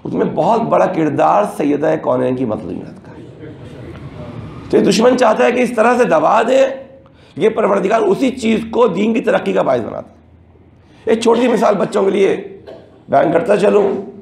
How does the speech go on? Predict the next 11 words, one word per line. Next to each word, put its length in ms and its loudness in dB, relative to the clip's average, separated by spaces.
आज 280 2
जो 140 2
पाकिस्तान, 720 0
इंडिया 420 -2
में 120 0
मुसलमान 600 0
हैं, 440 -4
कहाँ 220 -2
से 140 -4
आए 160 0
ये, 120 -6